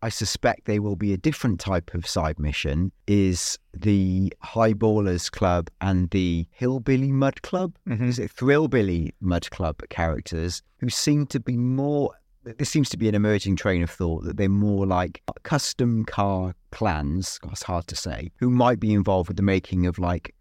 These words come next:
Speaker 1: pop videos or, you know, meetups or festivals. I can definitely see that being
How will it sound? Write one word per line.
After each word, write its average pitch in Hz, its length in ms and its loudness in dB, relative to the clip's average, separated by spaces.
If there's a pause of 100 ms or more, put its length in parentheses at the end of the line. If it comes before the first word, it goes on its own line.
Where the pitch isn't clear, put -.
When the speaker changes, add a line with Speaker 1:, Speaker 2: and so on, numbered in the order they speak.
(140)
Speaker 1:
pop - 240 -4
videos 123 640 2 (180)
or, 87 380 2
you 98 140 2
know, 90 120 4
meetups 107 640 0
or 90 100 -4
festivals. 117 760 -4 (160)
I - 40 -6
can 123 140 0
definitely 120 400 2
see 104 240 0
that 90 220 0
being 85 360 2